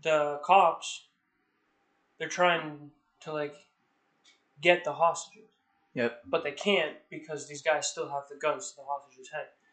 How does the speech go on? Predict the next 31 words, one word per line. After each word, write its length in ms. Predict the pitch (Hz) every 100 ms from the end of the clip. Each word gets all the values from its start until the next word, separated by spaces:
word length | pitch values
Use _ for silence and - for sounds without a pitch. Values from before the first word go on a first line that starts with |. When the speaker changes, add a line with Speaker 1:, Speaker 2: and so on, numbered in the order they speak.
| _ _ _ _ -
Speaker 1:
But 260 | 185 170 -
as 240 | 180 196
they're 120 | 196
walking 420 | 185 190 196 202 202
out 140 | 202
of 120 | 175
the 60 | 156
bank 340 | 170 190 151
into 260 | 139 165 - -
the 60 | 147
car, 340 | 170 135 139 - _ -
the 60 | 147
hostages 540 | 226 233 190 170 151
look 260 | 180 196 -
completely 520 | 160 - 254 170 175
fine. 380 | - 226 160 127 _ _ _ _
They're 180 | 190 190
entirely 500 | 180 196 254 254 233
happy 420 | 208 240 240 233 220
and 80 |
everything. 480 | 220 220 220 233 220 - _ _ -
They're 120 | 190
talking 440 | - 240 254 240 233
to 140 | 247
the, 480 | 220 226 214 202 196 _ -
to 80 |
the 100 | 202
bank 260 | 196 208 208
robbers. 380 | 214 220 220 214 - _ _ _ _ _ _ _ _
And 100 | 196
then, 360 | 202 185 170